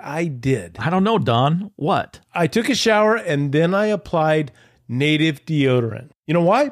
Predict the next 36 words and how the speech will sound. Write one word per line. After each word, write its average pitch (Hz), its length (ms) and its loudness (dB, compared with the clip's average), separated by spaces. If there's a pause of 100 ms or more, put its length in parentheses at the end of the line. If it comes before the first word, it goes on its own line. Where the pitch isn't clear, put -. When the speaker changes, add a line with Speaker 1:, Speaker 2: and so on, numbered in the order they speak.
Speaker 1:
Because 190 360 -2
it 196 120 0
works. 139 500 -8 (180)
Speaker 2:
Native's 151 360 4
clean, 165 320 0
effective 131 480 -2
body 175 380 2
wash 98 480 -4
is 113 120 -8
what 113 140 -8
you 123 100 -4
should 226 320 0
have 175 140 0
been 113 180 -2
putting 117 320 -4
on 113 180 0
before 120 460 0
that 110 240 -2
deodorant. 104 540 -4 (480)
They 151 160 2
have 170 260 2
all 147 320 2
sorts 139 520 0
of 123 220 -6
healthy 143 960 -2
body 113 480 -2
products. 104 600 -4 (200)
It 139 100 -2
uses 151 300 0
simple 165 380 2
ingredients 139 560 2
that 113 100 -2
help 120 220 -4
cleanse 127 420 0
your 110 120 -2
skin. 92 500 -6